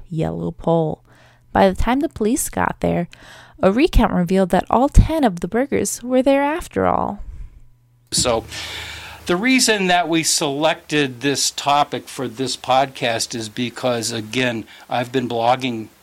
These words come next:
Speaker 2: for a long time, and sometimes it's hard to pick a topic. Uh, sometimes we just pick up the newspaper and see something and say, "Hey, that'd be a great, uh, topic." And that must have been true in this case because I had more responses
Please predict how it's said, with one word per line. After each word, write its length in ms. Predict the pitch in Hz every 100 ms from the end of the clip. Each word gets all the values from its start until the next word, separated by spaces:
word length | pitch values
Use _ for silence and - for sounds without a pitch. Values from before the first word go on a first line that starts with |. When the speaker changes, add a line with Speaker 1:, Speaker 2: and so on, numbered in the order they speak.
| _
Speaker 2:
for 160 | - 127
a 80 | 123
long 240 | 143 214
time, 380 | 196 156 151 139 - - - - - -
and 260 | 147 127 123
sometimes 560 | - 135 135 143 131
it's 160 | 127 - 120
hard 160 | 123
to 80 | 147
pick 180 | 156 156
a 60 |
topic. 600 | 185 - 127 113 - - - - - -
Uh, 240 | 117 110
sometimes 640 | 110 147 135 147 135 127 120
we 100 | 127
just 180 | 131
pick 160 | - 139
up 140 | 131
the 80 | 131
newspaper 500 | 139 147 - 120 123
and 120 | 113
see 180 | 110 180
something 400 | 175 127 110 123
and 80 | 120
say, 220 | 135 120
"Hey, 300 | 120 147 120
that'd 280 | 107 160 139
be 140 | 139
a 80 | 127
great, 400 | 123 135 131 127 -
uh, 300 | 117 113 107
topic." 500 | - 170 135 110 - - - - - -
And 340 | 139 127 -
that 220 | 147 170 156
must 220 | 165 -
have 100 | 139
been 160 | 139
true 320 | 131 - 160 151
in 140 | 135
this 240 | 139 -
case 400 | - 175 175 151
because 720 | - 135 127 120 131 123 120 - - -
I 140 | 143 143
had 240 | 135 131
more 640 | 123 131 151 175 185 180 131
responses 1000 | 135 135 - 143 151 156 - 117 110